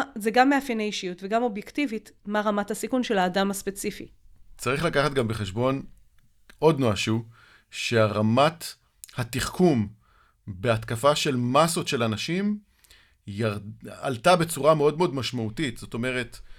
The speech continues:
Speaker 2: אפשר לתקוף הרבה מאוד אנשים ברמת תחכום, תחכום מאוד מאוד גבוהה, ג'יימס בונד לייק, ב-, אה, וזה אפשרי. זה אפשרי. לא צריך באמת לטרגט אותך באופן ספציפי, אלא אותך בתוך קבוצה.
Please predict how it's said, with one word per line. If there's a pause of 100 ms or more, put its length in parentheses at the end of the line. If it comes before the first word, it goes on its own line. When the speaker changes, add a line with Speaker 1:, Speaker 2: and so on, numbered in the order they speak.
(140)
Speaker 2:
אפשר
לתקוף
הרבה
מאוד
אנשים
ברמת
תחכום,
תחכום
מאוד
מאוד
גבוהה, (1900)
ג'יימס
בונד
לייק, (380)
ב-,
אה,
וזה
אפשרי. (540)
זה
אפשרי. (360)
לא
צריך
באמת
לטרגט
אותך
באופן
ספציפי,
אלא
אותך
בתוך
קבוצה.